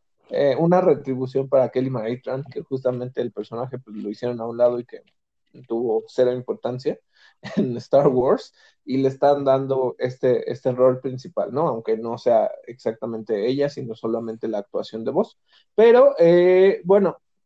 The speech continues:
me gustó mucho la, la, bueno, creo que es esta parte de que quieren llegar a los mercados asiáticos.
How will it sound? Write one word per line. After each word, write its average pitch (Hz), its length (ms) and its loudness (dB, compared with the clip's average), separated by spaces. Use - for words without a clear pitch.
me 220 280 2
gustó 226 320 -2
mucho 311 220 -2
la, 226 280 2
la, 165 680 -2
bueno, 170 400 -2
creo 226 180 2
que 339 120 -2
es 330 120 -6
esta 339 320 0
parte 254 300 2
de 180 160 2
que 151 240 -2
quieren 180 280 0
llegar 165 280 0
a 196 40 4
los 143 240 0
mercados 135 440 -2
asiáticos. 170 640 -2